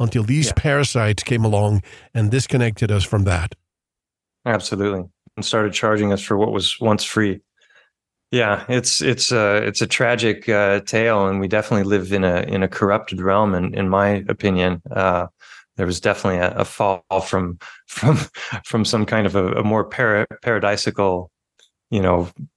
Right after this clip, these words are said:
Speaker 2: existence. But, uh, yeah,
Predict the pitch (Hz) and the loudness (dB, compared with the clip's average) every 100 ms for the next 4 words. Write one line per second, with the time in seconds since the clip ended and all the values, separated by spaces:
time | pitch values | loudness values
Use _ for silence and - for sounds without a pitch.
0 | - _ - _ - 104 113 117 - 92 | -20 _ -20 _ -2 0 2 2 2 0
1 | - - 107 92 - 107 95 92 - - | -2 -2 -2 -2 0 2 2 0 -4 -18
2 | - - - _ _ _ _ - 143 123 | -18 -20 -20 _ _ _ _ 0 2 0